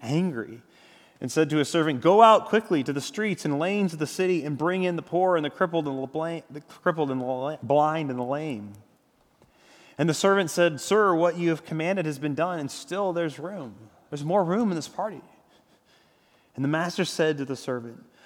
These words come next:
"Go out to the highways and the hedges, the alleys and the street corners,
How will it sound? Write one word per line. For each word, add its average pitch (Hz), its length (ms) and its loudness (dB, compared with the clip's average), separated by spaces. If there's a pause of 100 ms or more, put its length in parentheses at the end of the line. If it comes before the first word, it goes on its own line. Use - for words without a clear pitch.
(240)
"Go 185 300 6
out 196 260 4
to 143 80 -10
the 139 100 6
highways 175 600 2
and 147 80 -2
the 135 60 -4
hedges, 127 800 -6 (1700)
the 123 160 -10
alleys 156 380 2
and 147 100 -2
the 127 40 -6
street 160 280 -10
corners, 104 580 -10